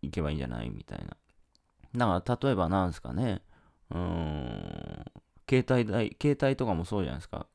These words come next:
なんか、シムとか今出てるので安いね。だからこっちが高いと思うとシムに移行すればいいだろうし。だからまあ、選択っていうのはいろいろあるので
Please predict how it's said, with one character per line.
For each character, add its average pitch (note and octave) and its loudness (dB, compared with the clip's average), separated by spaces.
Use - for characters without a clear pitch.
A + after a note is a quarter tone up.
な G2 -4
ん - -4
か、 - -4
シ - 0
ム F#2+ 0
と - -10
か D2+ -4
今 D#2+ -2
出 F2+ -2
て F2+ -2
る D#2+ 0
の A#1 -6
で G#1+ -8
安 E2 -4
い C#2+ -6
ね。 D2 -6
だ - -4
か - -
ら A2 -2
こ C3+ 0
っ C3 -2
ち B2+ -6
が A2 -2
高 G2 0
い G2 0
と F#2 -4
思 C2+ -4
う A1+ -10
と D2 -4
シ - -4
ム F2 0
に - -4
移 F#2+ 0
行 - -4
す - -10
れ C#2+ -4
ば - -6
い - -8
い - -10
だ - -10
ろ G1+ -12
う - -16
し。 - -12
だ - -12
か C3+ -8
ら B2+ -6
ま A2+ -2
あ、 - -14
選 C3+ -2
択 D3 -4
っ - -4
て D#3 -8
い D#3 0
う - 0
の F#2+ 0
は E2+ 0
い F2 -2
ろ G2 0
い G2 0
ろ G#2+ 0
あ A#2+ -2
る A#2 -4
の E2 -6
で - -10